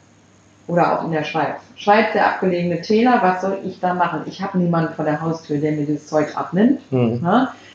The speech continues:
Speaker 1: Frankreich genauso. Ich muss irgendwie diese Milch so verarbeiten, dass ich sie zum nächsten Markt bringen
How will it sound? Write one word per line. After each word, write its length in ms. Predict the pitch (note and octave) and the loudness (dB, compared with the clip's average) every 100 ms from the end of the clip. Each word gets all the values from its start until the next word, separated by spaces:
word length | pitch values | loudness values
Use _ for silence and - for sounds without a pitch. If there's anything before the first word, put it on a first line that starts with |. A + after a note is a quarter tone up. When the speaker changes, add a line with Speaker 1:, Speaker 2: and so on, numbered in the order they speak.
| _ - | _ -2
Speaker 1:
Frankreich 440 | F3+ G#3+ A#3+ A3+ - | 2 2 2 0 2
genauso. 680 | F#3 D#3+ F#3+ B3+ C4+ C4 | 0 2 2 2 2 0
Ich 140 | G3+ G3+ | -2 0
muss 360 | G#3 A#3 A#3 | 4 4 2
irgendwie 360 | - G#3 G#3 G#3 | 0 0 2 0
diese 220 | F#3+ F#3+ | -2 0
Milch 520 | F#3 F#3+ A3 A#3 A3+ | 2 2 4 2 0
so 200 | F#3+ G3+ | 0 0
verarbeiten, 600 | G#3 G3+ G3 G3 G3+ G3 | 0 0 2 2 2 0
dass 160 | F3 F3 | 0 0
ich 120 | F#3+ | -4
sie 320 | - F#3 F3+ - | -6 -6 -6 -6
zum 200 | F3+ F3 | -4 0
nächsten 360 | F#3 F#3 E3+ | -2 -2 0
Markt 420 | D#3+ E3 F3+ - | 2 2 0 -4
bringen 400 | D#3 D#3+ D#3 D3+ | -2 0 0 -2